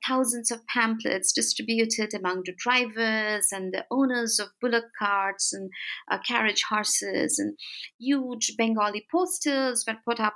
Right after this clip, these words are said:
in different parts of the city to attract the attention of the native community. Right. And, and, and what's interesting, we, what we have to keep in mind is that, uh,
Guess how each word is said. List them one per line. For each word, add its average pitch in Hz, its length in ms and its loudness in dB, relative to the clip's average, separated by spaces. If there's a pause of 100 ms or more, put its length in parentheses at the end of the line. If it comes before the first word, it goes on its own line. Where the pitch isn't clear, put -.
in 208 140 0
different 220 340 -2
parts 202 320 0
of - 80 -10
the - 80 -8
city 233 600 0
to - 140 -6
attract - 380 0
the - 100 -2
attention 214 460 -2
of 196 120 -4
the 202 100 0
native 208 360 -6
community. 220 640 0 (460)
Right. 285 160 0 (520)
And, 311 160 6 (160)
and, 330 160 2
and 339 100 2
what's 453 260 0
interesting, 330 720 0
we, 233 280 -4
what 226 200 -6
we 247 100 -4
have 294 180 4
to 302 100 0
keep 247 220 0
in 220 120 0
mind 262 400 2
is 233 140 0
that, 214 300 0
uh, 196 180 0